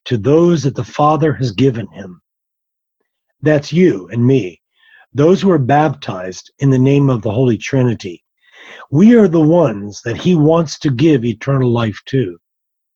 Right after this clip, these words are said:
But it's so easy for us, especially perhaps in the West, to think of eternal life as something that begins when we die, or that we begin,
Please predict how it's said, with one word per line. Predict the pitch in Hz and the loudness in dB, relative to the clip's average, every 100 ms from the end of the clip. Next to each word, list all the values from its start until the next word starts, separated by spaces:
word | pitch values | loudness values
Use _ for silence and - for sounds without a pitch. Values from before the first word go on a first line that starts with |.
| _ - - - _ 135 | _ -20 -20 -20 _ 0
But | 190 | 0
it's | - | 0
so | 240 247 | 2 6
easy | 254 180 | 6 4
for | 139 196 | 2 0
us, | 185 | 0
especially | 143 - 208 202 156 | -4 0 0 2 0
perhaps | - 151 160 - | 0 0 0 0
in | 135 | -2
the | 117 | 0
West, | 113 135 104 - - - - - _ - | 0 0 -4 -14 -18 -20 -20 -20 _ -6
to | 165 | 2
think | 269 226 | 4 4
of | 170 | 2
eternal | 147 - 208 170 | 0 2 2 4
life | 135 165 147 139 | 4 2 2 -2
as | - | -4
something | - 196 196 165 | 0 0 2 2
that | 151 123 | 2 0
begins | 117 139 135 123 120 | 0 2 2 0 -4
when | 143 143 | 0 2
we | 139 | 2
die, | 170 175 107 - _ _ _ _ _ _ _ - | 2 0 -2 -10 _ _ _ _ _ _ _ 0
or | 165 175 165 - _ | 2 4 2 -4 _
that | 170 | 0
we | 170 165 | 2 2
begin, | 147 147 180 175 147 | 2 2 2 2 0